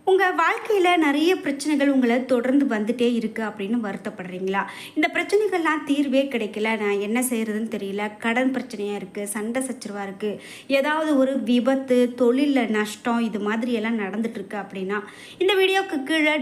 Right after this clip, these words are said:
டிஸ்கிரிப்ஷன்ல வராகி அம்மன் ஜோதிட நிலையத்தின் தொலைபேசி எண் கொடுத்துருக்கேன். அந்த எண்ணுக்கு தொடர்பு கொண்டு பேசி பாருங்க. கண்டிப்பா உங்க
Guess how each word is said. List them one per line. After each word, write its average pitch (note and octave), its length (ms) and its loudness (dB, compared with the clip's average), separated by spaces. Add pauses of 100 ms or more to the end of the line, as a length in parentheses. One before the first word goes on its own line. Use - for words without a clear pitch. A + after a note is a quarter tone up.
டிஸ்கிரிப்ஷன்ல C4+ 760 0
வராகி B3 460 0
அம்மன் B3 300 2
ஜோதிட A#3 280 0 (100)
நிலையத்தின் A3+ 500 -4
தொலைபேசி A3+ 460 -4
எண் G3 140 -8
கொடுத்துருக்கேன். F#3 520 -6 (280)
அந்த E4+ 140 2 (160)
எண்ணுக்கு G4+ 360 0
தொடர்பு C#4+ 320 2
கொண்டு B3 260 2
பேசி B3 300 0
பாருங்க. G#3+ 380 -2 (120)
கண்டிப்பா B3 440 -2
உங்க A3+ 120 -4